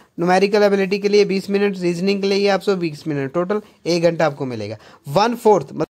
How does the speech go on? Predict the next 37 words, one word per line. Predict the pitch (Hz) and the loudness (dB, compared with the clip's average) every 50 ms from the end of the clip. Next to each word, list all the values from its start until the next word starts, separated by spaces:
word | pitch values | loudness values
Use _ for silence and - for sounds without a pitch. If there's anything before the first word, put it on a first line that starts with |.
| _ - | _ 0
वन | 151 180 208 214 190 | 0 0 0 0 0
फोर्थ, | 185 175 139 113 - - - _ _ _ _ _ _ - | 0 0 0 0 -4 -12 -20 _ _ _ _ _ _ -2
पॉइंट | 170 185 202 214 233 226 214 226 202 - | 2 2 4 4 2 0 -2 -6 -6 -4
टू | 233 240 214 | -2 -2 -2
फ़ाइव, | - - 196 175 151 135 | -2 -2 -2 0 -2 -2
मतलब | 143 156 170 180 208 208 208 | -2 -2 -2 -2 -2 -4 -2
कि | 196 214 214 226 220 - - _ _ _ - | 0 2 2 2 2 0 -6 _ _ _ 0
एक | 175 190 202 214 208 208 - | 4 6 6 6 4 0 -2
बटा | 165 165 180 175 190 202 | 0 0 0 2 2 0
चार | 190 196 - 196 180 156 107 - - _ _ _ _ _ _ _ _ _ _ _ _ - | 0 2 2 2 4 2 2 -2 -8 _ _ _ _ _ _ _ _ _ _ _ _ -4
मार्क्स | 156 160 175 190 190 - - 220 | -2 0 2 2 0 0 0 0
है | 202 | 2
जो | 190 202 196 | 2 4 4
आपके | 190 180 180 180 - 214 214 208 202 - _ _ - | 4 2 2 0 0 2 2 2 0 -2 _ _ -2
वो | 165 180 196 | 0 2 2
डिडक्ट | 180 175 170 185 180 175 - | 2 2 2 2 2 2 2
होंगे | 196 185 185 185 185 196 208 220 - - _ - 147 | 2 2 2 2 2 2 0 0 -2 -8 _ -10 -2
गलत | 151 180 190 190 180 185 | 2 2 2 2 2 0
आंसर | 165 143 127 - 135 120 | -2 -2 -2 -4 -6 -6
के | 117 120 110 104 | -6 -6 -8 -8
लिए। | 104 101 104 107 | -8 -8 -10 -6
जो | 120 147 160 165 | -2 -2 0 0
भी | 185 190 | 2 2
आप | 190 190 185 180 | 2 2 2 0
रॉन्ग | 156 160 160 170 175 | 0 0 0 0 0
आंसर | 175 170 156 - - - - - 185 185 | -2 -2 -4 -8 -14 -18 -8 -4 -4 -4
टिक | 175 180 180 170 175 | -2 -2 -6 -4 -2
करेंगे | - 170 170 175 175 180 | -2 -2 0 -2 -2 -2
उसके | 175 165 151 151 - 165 165 | -4 -4 -6 -6 -4 -2 0
आपके, | 165 156 151 160 - 175 | 0 0 -2 -4 -6 -6
अ, | 196 220 - - - _ _ _ - | -6 -6 -8 -12 -20 _ _ _ -4
टू | 151 151 147 147 147 147 160 156 | 0 2 4 4 2 2 0 -2
पॉइंट | 165 165 165 170 | -2 -2 0 0
हाफ | 156 151 156 160 - | 0 0 -2 -2 -4
मार्क्स, | 160 151 147 147 147 147 - | -4 -2 -2 -2 -2 -4 -8
अ, | - 151 151 147 139 135 131 127 123 127 - - | -4 -2 0 0 2 2 0 0 -2 -4 -6 -6
टू | 165 170 190 208 220 | -4 -4 -2 -4 -4